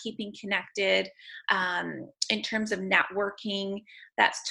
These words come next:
totally possible, even though we're locked in our, <laughs> in our houses and our apartments, to do, um, to leverage LinkedIn. And, and there's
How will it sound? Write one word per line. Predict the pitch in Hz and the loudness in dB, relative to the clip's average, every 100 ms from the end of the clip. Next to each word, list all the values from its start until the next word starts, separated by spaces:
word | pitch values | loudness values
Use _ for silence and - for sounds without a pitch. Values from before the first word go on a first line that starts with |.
| - | -2
totally | 262 254 240 226 | 2 2 2 -2
possible, | - 185 - 196 214 202 | 0 0 0 0 2 2
even | 202 202 | 0 -4
though | 196 | -4
we're | 190 190 185 | -2 -2 0
locked | 190 - - 214 | 0 0 -2 -2
in | 202 | 2
our, | 196 190 226 - - | 4 6 4 -2 -10
<laughs> | 330 294 | -4 6
in | 247 | 10
our | 214 208 - - | 10 10 4 6
houses | 226 226 220 220 220 | 8 8 8 8 8
and | 220 196 | 6 8
our | 196 - | 8 8
apartments, | 226 220 220 214 202 - - | 8 8 6 0 -2 -10 -2
to | 208 202 | -2 -2
do, | - 208 202 196 190 196 - | -2 2 4 4 4 2 4
um, | 185 175 180 - - - | 4 4 0 -6 -8 -8
to | 208 | -6
leverage | 196 196 196 202 190 196 | 0 0 2 0 -2 -4
LinkedIn. | 180 180 - 214 220 220 214 214 214 - - - - | -6 -8 -8 -2 0 0 0 -2 -6 -16 -16 -6 0
And, | 202 196 196 - | 2 2 -2 0
and | 220 220 | 0 2
there's | 233 233 | 0 -2